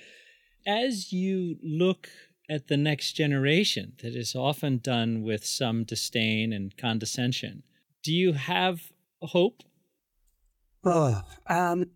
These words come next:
Speaker 2: well, I have two young boys. Um, well, they're twenty-three and twenty-two now, and they're amazing young people. And so I certainly have hope with them. And,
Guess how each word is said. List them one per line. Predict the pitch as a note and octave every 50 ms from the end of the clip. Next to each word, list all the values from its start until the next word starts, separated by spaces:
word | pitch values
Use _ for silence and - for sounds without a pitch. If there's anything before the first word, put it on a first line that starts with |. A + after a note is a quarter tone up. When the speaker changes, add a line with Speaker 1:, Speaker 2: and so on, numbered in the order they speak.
| _ _
Speaker 2:
well, | - E3 F#3
I | F#3
have | D#3 D#3+ C#3+ -
two | - - - A3
young | G#3 G3+ G#3 G3 F#3+ F#3 E3
boys. | - B2+ G#2+ G2 F#2+ A2+ E3+ - - - - - _ _ - F#3+
Um, | B2+ A#2 A2 A2 G#2+ G2+ -
well, | C#3 A#2 G2+ G2
they're | F#2+ G#2+ G2+ - _ _ _ -
twenty-three | - - D#3 C#3 C3 - - A#2+ - - - - B2+ B2 A#2+ A#2 A2 A2 - -
and | - A2+ A2+ G#2+ G#2+ G#2+ A2 A2 G#2 -
twenty-two | - - - A#2+ G#2 G2+ - - G2+ - - - A2 G2 F#2 F#2 F#2 - - -
now, | - A#2 A#2 - _ _ _ _ _ _ _ _ _ _ -
and | G#2 G#2+ A2
they're | C3+ D3 C3+ A#2+
amazing | G#2+ G2+ G2+ A2+ B2 B2+ A2+ - G2+ F2+ - _ _ _
young | - G#2 G2+ G2
people. | - - F2+ F#2 - _ _ _ _ _ _ _ _ _ _ _ _ _ -
And | A#2 A2 G#2 G2+ G2+ G2
so | - - - A#2 G2+
I | G2+
certainly | F#2 - - C#3+ A#2+ F2+ G2+ G#2+ G2+
have | G2+ G2 F#2+ -
hope | - A2+ G#2 F#2 - -
with | G2+ G2+ -
them. | G2+ F#2+ F#2+ G2 G2 G2 G2 F2+ - - - F#2 G2
And, | G2 F#2+ G2+ G2